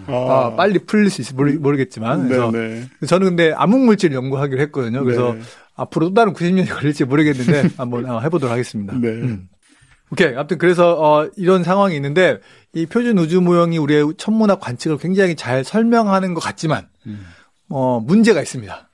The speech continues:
Speaker 2: 아, 문제가 있는데 바-, 첫 번째 문제 중에 하나 뭐냐면은 바로 우주 상수가 암흑 에너지인가?
Speaker 1: 음.
Speaker 2: 아, 이것도 굉장히 중요한 이야기고 오늘 또 홍승수, 어, 박사님께서 뒤에 가서 이제 그 거리 측정에 대한 얘기를 하실 텐데 바로 우리가 이, 어, 암흑 에너지의 정체를 뭔지 모르거든요.
Speaker 1: 그쵸.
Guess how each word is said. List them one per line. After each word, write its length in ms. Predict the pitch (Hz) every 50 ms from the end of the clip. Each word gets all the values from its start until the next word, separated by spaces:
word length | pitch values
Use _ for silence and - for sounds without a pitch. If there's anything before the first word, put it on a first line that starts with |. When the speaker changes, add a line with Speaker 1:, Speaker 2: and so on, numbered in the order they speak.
| _
Speaker 2:
아, 200 | _ 127 104 101
문제가 360 | 104 113 123 131 127 135 123 110
있는데 280 | 104 104 107 117 135
바-, 140 | 143 131 117
첫 140 | - 196 196
번째 460 | 208 208 185 196 - 147 135 127 120
문제 300 | 113 117 131 131 135 135
중에 100 | 127 123
하나 120 | 123 139
뭐냐면은 460 | 131 110 110 113 113 120 127 156 185 -
바로 340 | 117 117 139 170 190 190 - - - - - _ _ _
우주 360 | 143 147 175 208 214 214 214
상수가 580 | 202 175 196 202 196 196 - 190 175 170 123 135
암흑 180 | 147 175 185 170
에너지인가? 580 | 160 156 156 135 120 127 123 117 113 101 - - _ _ _
Speaker 1:
음. 140 | 104 90 80 - - _
Speaker 2:
아, 80 | 131 143
이것도 180 | 165 180 170
굉장히 480 | - 156 151 156 165 165 165 156 151 139
중요한 420 | 135 - 147 156 165 160 156 151
이야기고 320 | 147 143 139 139 135 127 131
오늘 200 | 135 147 151 139
또 140 | - 147
홍승수, 560 | 139 185 202 196 196 190 160 - 156 147 143 -
어, 80 | 131 120
박사님께서 560 | 120 - - 151 143 135 - 135 - 143 127
뒤에 240 | - - 139 143 139
가서 160 | 135 120 127
이제 220 | 123 120 117 113 -
그 200 | - 123 117 110 -
거리 260 | - 143 147 175 190
측정에 340 | 190 - - 165 147 135 123
대한 220 | - 127 120 113
얘기를 180 | 107 107 110 123
하실 180 | 139 139 -
텐데 440 | - 117 117 117 143 139 117 101 98 _ _ _ _ _ _ _ _
바로 160 | 135 131 135
우리가 420 | 135 131 135 127 131 127 123 120 - 143
이, 480 | 139 131 127 127 123 123 123 127 131 - - _
어, 480 | - 135 131 123 120 120 117 117 120 113 -
암흑 300 | - 135 160 208 233 214
에너지의 300 | 220 208 202 185 170 151
정체를 400 | - - 127 139 135 - 147 135
뭔지 220 | 107 110 110 104 120
모르거든요. 600 | 104 131 175 175 147 113 107 92 95 92 85 80
Speaker 1:
그쵸. 300 | - _ - - -